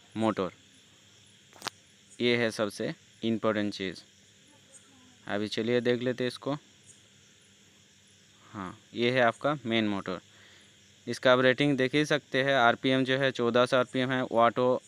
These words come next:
वाट जो है वन फ़ोर्टी फ़ाइव वाट का है। और ये दो सौ बीस, दो सौ चालीस और फिफ्टी हर्ट्ज में आपका रन करेगा। मतलब ये सिंगल फेज एटी, एसी इंडक्शन मोटर है। तो इसको भी रख लेते हैं साइड में।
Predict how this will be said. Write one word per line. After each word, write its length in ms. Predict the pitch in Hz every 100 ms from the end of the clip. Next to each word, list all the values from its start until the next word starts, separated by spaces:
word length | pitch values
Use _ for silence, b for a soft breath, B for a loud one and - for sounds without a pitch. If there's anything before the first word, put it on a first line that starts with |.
| -
वाट 220 | 117 123
जो 180 | 123 135
है 240 | 127 123 147 - _
वन 240 | 117 120 120
फ़ोर्टी 300 | 120 110 127
फ़ाइव 220 | 131 123
वाट 180 | 117 -
का 180 | 117 113
है। 180 | 120 - B B B -
और 100 | 107
ये 120 | 117
दो 200 | 110 120
सौ 240 | - 135 127
बीस, 360 | 127 135 - 113
दो 160 | 117
सौ 120 | 117 123
चालीस 480 | 120 117 127 127 -
और 60 | 117
फिफ्टी 320 | 127 107 123
हर्ट्ज 260 | 117 117 -
में 220 | 127 165 - _ 107
आपका 240 | 110 117
रन 240 | 117 117
करेगा। 320 | 110 101 101 107
मतलब 260 | 120 135
ये 100 | 135
सिंगल 400 | - 131 131 135
फेज 200 | 131 127
एटी, 260 | 117 123 117 B B B
एसी 260 | 117 113 123
इंडक्शन 440 | 110 117 110 117
मोटर 340 | 107 101 95 92
है। 180 | 92 87 - _ _ _ - _ _ _ _ _ _ _ - - - _ -
तो 80 | 113
इसको 240 | - 139
भी 80 | 135
रख 160 | 135 131
लेते 280 | 139 127
हैं 120 | 143 143
साइड 380 | 131 123 127
में। 200 | 135 151